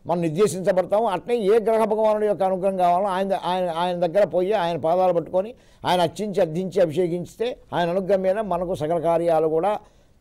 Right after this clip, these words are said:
తొంభై శాతం మందికి ఖచ్చితంగా అవుతాయి. వందకు వంద నేను చెప్పలేను కానీ తొంభై శాతం అవుతాయని మనస్ఫూర్తిగా కూడా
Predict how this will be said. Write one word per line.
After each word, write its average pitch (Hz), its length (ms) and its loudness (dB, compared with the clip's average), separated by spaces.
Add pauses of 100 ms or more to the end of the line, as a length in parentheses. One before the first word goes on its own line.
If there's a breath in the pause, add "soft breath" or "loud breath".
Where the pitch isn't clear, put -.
(680)
తొంభై 208 320 4
శాతం 233 300 4
మందికి 233 240 2
ఖచ్చితంగా 208 460 0
అవుతాయి. 190 360 2 (320)
వందకు 196 320 0
వంద 202 140 4
నేను 202 260 0
చెప్పలేను 196 320 0
కానీ 196 180 -2
తొంభై 170 300 0
శాతం 165 300 0
అవుతాయని 165 400 -2
మనస్ఫూర్తిగా 151 580 -6
కూడా 143 360 -6